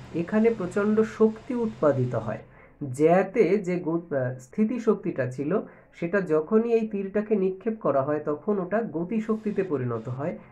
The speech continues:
এবং তীরটা তীরের বেগে, আহ, খুব দ্রুত বেগে ছুটে চলে যেতে পারে। তো আমরা এই প্রসঙ্গটা দেখি এখানে। বলছেন,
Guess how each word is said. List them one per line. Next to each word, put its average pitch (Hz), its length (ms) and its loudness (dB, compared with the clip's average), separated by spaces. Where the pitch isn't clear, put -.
এবং 180 320 0
তীরটা 170 480 -2
তীরের 165 300 -2
বেগে, 151 400 0
আহ, 117 280 -4
খুব 160 160 -8
দ্রুত 156 320 -6
বেগে 151 400 -2
ছুটে 180 320 -8
চলে 139 240 -2
যেতে 120 220 -4
পারে। 117 300 -2
তো 208 100 6
আমরা 202 640 6
এই 233 200 6
প্রসঙ্গটা 240 720 4
দেখি 175 440 -2
এখানে। 127 400 -2
বলছেন, 233 480 6